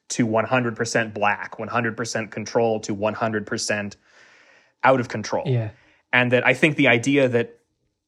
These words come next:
Speaker 1: that I'm reading into the sort of what the director's saying about we have more control than that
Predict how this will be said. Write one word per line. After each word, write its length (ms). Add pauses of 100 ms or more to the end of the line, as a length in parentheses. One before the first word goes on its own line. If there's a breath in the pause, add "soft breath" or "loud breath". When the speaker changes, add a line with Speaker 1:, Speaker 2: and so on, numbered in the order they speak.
(560)
Speaker 1:
that 340 (300)
I'm 260
reading 400
into 580
the 160
sort 280
of 300
what 240
the 60
director's 420
saying 260
about 240
we 60
have 180
more 140
control 400
than 140
that 340